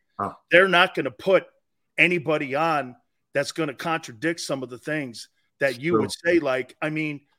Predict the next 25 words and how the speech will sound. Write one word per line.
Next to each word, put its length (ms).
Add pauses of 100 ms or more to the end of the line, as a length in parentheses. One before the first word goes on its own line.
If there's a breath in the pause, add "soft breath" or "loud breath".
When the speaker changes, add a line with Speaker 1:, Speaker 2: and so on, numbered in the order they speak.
(260)
Speaker 2:
you 100
know, 220
I 80
mean, 240
some 260
of 60
the 100
decisions 720
that 240 (180)
they've 280
made 380
when 120
it 100
comes 260
to 80
hires 420
and 100
fires 520
and 200 (340)
people 260
that 220
they've 180
lost 360
or 80
decision-making, 920